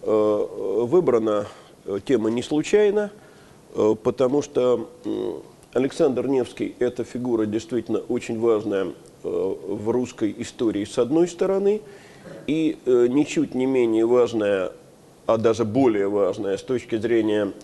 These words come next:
э, современных представлений о русской истории, с другой стороны. Э, ну, многие, наверное, знают,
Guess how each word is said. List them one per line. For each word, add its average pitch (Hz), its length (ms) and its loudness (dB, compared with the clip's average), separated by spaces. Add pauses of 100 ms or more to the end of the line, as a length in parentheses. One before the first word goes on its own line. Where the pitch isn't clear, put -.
э, 110 240 2
современных 117 720 0
представлений 165 880 0
о 160 320 2
русской 160 380 0
истории, 156 340 -2
с 127 60 -6
другой 117 340 0
стороны. 87 440 -6 (1900)
Э, 110 460 4
ну, 190 220 2 (180)
многие, 135 380 2
наверное, 113 480 2
знают, 110 560 0